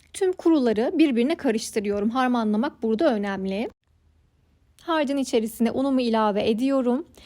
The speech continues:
Tüm malzeme karışana kadar tekrar çırpacağım. Burada çok çırpmanıza gerek yok. Un keke karıştıktan sonra tamamdır.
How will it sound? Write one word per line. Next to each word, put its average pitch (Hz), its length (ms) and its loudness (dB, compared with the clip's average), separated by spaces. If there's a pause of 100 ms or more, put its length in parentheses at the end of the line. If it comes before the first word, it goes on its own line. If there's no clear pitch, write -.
(180)
Tüm 339 180 2
malzeme 220 400 2
karışana 240 480 2
kadar 208 260 0
tekrar 208 420 0
çırpacağım. 269 640 -2
Burada 311 180 2
çok 311 260 -6
çırpmanıza 269 480 0
gerek 233 440 0
yok. 285 300 4 (340)
Un 339 220 2
keke 302 340 -2
karıştıktan 262 640 0
sonra 240 300 -2
tamamdır. 208 840 -2